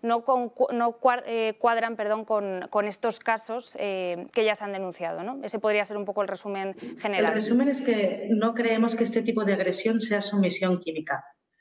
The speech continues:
Speaker 2: Entonces, desde aquí una llamada a la calma de que, bueno, están pasando cosas, pero al final responsabilizar a todos los agentes implicados, sea personal de barra, sea personal de seguridad,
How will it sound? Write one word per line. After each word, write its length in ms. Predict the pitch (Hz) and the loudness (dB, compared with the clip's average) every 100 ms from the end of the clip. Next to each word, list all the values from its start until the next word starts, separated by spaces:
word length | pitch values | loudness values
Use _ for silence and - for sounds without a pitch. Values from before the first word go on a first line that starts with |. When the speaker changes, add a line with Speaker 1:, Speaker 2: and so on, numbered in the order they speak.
| _ - | _ -2
Speaker 2:
Entonces, 480 | 180 175 175 180 185 | 0 2 2 2 2
desde 180 | 190 190 | 4 2
aquí 240 | 185 208 | 2 4
una 160 | 226 214 | 4 2
llamada 340 | 170 165 175 | 2 2 2
a 40 | 175 | 2
la 100 | 170 | 2
calma 680 | 175 185 226 302 - - _ _ _ - | 2 4 4 2 -4 -12 _ _ _ -2
de 160 | 180 | 0
que, 480 | 175 202 220 208 185 175 | 2 2 4 4 4 2
bueno, 180 | 175 | 0
están 280 | 208 202 180 | 0 0 0
pasando 420 | 180 - 185 180 | 0 -2 2 2
cosas, 480 | 185 226 233 262 254 | 2 0 2 0 0
pero 360 | 254 196 180 170 | 0 2 2 2
al 120 | 170 | 0
final 280 | 165 175 180 | -2 -2 0
responsabilizar 1000 | 202 - 196 - 175 165 156 180 190 196 - _ _ | 0 -2 -2 -2 -2 0 0 0 0 -2 -16 _ _
a 160 | - 185 | -6 0
todos 160 | 208 | 4
los 160 | 214 208 | 2 2
agentes 460 | 202 214 202 208 208 | -2 0 2 2 2
implicados, 760 | 190 170 165 180 165 160 - - _ | 0 0 0 0 0 -2 -6 -16 _
sea 240 | - 185 185 | -2 0 0
personal 380 | 180 185 180 | -2 0 2
de 80 | 180 | 4
barra, 680 | 190 196 208 208 214 - 208 | 2 0 0 0 0 -4 -8
sea 180 | - 202 | -2 0
personal 400 | 190 175 185 175 | 0 0 0 0
de 80 | 180 | 0
seguridad, 640 | - 175 165 165 185 208 | 0 2 4 4 4 0